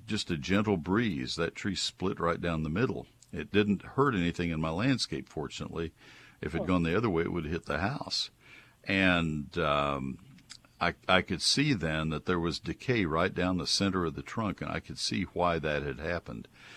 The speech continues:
Speaker 1: Well, since then, I've been warning people, and I'm, uh, a lot of nurseries won't sell them any longer. And as you see a windstorm in town, and, and you see other people with, with ornamental pears, especially Bradford pears, you'll see that,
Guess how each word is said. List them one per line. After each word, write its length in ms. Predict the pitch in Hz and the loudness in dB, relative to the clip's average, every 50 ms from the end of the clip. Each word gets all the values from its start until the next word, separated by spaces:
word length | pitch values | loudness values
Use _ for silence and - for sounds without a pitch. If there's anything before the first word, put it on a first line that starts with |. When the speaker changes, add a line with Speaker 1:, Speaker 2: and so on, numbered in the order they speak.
| - - - - - | -20 -20 -20 -6 0
Speaker 1:
Well, 220 | - 92 98 92 | 4 4 6 6
since 320 | - - 123 135 135 - | 6 6 6 6 6 6
then, 120 | - 90 85 | 4 4 4
I've 120 | 85 82 | 4 2
been 200 | 78 85 85 85 | 2 2 2 2
warning 360 | 87 101 117 127 120 95 71 | 4 4 4 4 4 4 2
people, 440 | - - 85 67 65 - 82 82 82 | 0 -2 -4 -6 -4 -2 -2 0 0
and 120 | 80 76 73 | 0 0 0
I'm, 200 | 78 78 71 69 - 71 | -2 -2 -4 -8 -10 -10
uh, 120 | 73 76 71 69 - 92 87 85 - - | -10 -10 -10 -10 -8 -8 -8 -8 -8 -6
a 40 | - | -2
lot 180 | 80 90 98 | 2 2 4
of 60 | 92 76 | 4 4
nurseries 420 | 76 90 - - - 85 69 73 | 4 2 2 0 -2 -4 -4 -4
won't 200 | 80 80 80 - | -4 -4 -4 -4
sell 300 | - - - 101 110 104 | -2 2 2 4 4 2
them 160 | 87 71 67 | 0 -2 -2
any 200 | 65 64 62 60 | -4 -4 -6 -6
longer. 460 | 60 64 65 64 60 - - 64 62 - _ - - - - - - - - - | -6 -6 -6 -6 -8 -8 -10 -12 -14 -16 _ -20 -20 -20 -20 -20 -20 -20 -16 -8
And 420 | - - 90 90 85 82 76 - - - _ _ - | -2 0 2 2 2 2 0 -4 -10 -18 _ _ 2
as 240 | - 98 95 - - | 2 4 4 2 0
you 80 | 98 | -2
see 260 | 90 - - 127 123 110 | 0 0 2 4 4 4
a 80 | 90 | 4
windstorm 840 | 82 82 80 - - 104 110 120 131 110 - - - 87 78 76 76 | 2 0 -2 -2 2 4 4 4 4 2 0 0 0 0 0 0 0
in 200 | 82 82 82 73 | 0 0 -2 -2
town, 520 | - - 113 110 113 107 95 85 82 82 87 | -2 -2 0 2 2 4 4 2 2 0 0
and, 300 | 85 78 67 67 - - - | 0 -2 -2 -4 -6 -6 -6
and 320 | - 80 76 73 73 71 | -6 -6 -4 -4 -4 -6
you 120 | 73 73 | -6 -4
see 420 | - - - 95 90 82 76 69 - - - - - - - - - - | -4 -2 -2 -2 -2 -2 -4 -6 -8 -12 -20 -20 -20 -20 -20 -20 -8 2
other 220 | - 104 107 113 98 | 4 6 6 6 4
people 340 | - 95 90 80 - 82 80 | 2 0 -2 -2 -2 -4 -4
with, 380 | 78 80 73 67 - - - 87 | -4 -4 -4 -6 -10 -14 -10 -6
with 220 | 85 80 69 - | -6 -4 -2 0
ornamental 460 | 92 95 98 95 92 85 82 78 73 | 4 4 6 6 6 4 2 -2 -4
pears, 520 | - - 110 104 98 82 76 73 73 67 69 | -2 0 0 2 2 2 2 0 -2 -4 -4
especially 520 | 67 - - - 107 107 - - 85 78 | -6 -2 2 4 4 4 4 2 -2 -2
Bradford 540 | 65 80 85 90 107 110 - - 69 65 - | -2 0 2 2 0 0 -2 -6 -10 -8 -6
pears, 300 | - 76 76 73 67 67 | -6 -4 -4 -4 -2 -2
you'll 160 | 87 95 92 | -2 -2 -2
see 280 | - - - 113 120 107 | 0 0 0 0 0 0
that, 260 | 80 78 73 71 | 0 -2 -2 -4